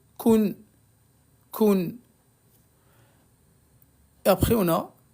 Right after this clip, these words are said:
le kaf avec kasratan, ça fait kin. Ken,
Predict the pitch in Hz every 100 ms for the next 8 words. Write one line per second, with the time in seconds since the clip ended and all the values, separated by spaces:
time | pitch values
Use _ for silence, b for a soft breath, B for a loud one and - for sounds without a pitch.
0 | _ _ _ 185 180 202 190 180 185 -
1 | 170 165 180 202 165 - 175 - - -
2 | 170 156 139 151 _ _ _ _ _ -
3 | 170 175 190 208